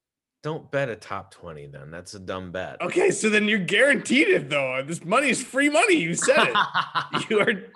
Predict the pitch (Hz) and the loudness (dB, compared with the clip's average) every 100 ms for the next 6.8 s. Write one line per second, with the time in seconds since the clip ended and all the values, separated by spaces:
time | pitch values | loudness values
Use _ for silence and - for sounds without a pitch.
0 | 262 269 - - 160 202 202 196 214 185 | -4 -4 -10 -12 -2 -2 2 2 4 2
1 | 240 220 - 147 147 156 139 127 123 113 | 2 0 0 -2 -4 -8 -6 -8 -10 -12
2 | 113 127 131 135 139 151 170 151 139 117 | -14 -12 -10 -6 -4 -2 -2 -4 -6 -6
3 | 135 - 135 135 151 151 139 135 139 131 | -6 -8 -12 -8 -6 -6 -6 -4 -2 -2
4 | 127 147 143 143 143 147 139 135 135 139 | -2 -4 -2 -2 -2 -4 -4 -4 -4 -4
5 | 127 127 170 185 120 117 - _ _ _ | -6 -8 -8 -8 -8 -10 -10 _ _ _
6 | 87 _ - 95 90 - 127 - | -20 _ -6 -6 -6 -4 -2 -2